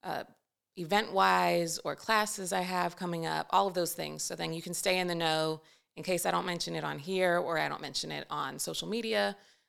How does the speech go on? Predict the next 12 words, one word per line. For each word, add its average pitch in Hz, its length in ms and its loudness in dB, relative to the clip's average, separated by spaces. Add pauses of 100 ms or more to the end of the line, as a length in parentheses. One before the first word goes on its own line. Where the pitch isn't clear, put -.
(140)
That's 165 180 0
a 180 60 -2
way 175 160 4
to 165 100 2
always 160 840 0
know 156 720 0 (240)
what - 160 -6
the - 80 -12
fuck's - 240 -4
going - 200 -6
on, 98 160 -10 (140)
okay? 294 120 -2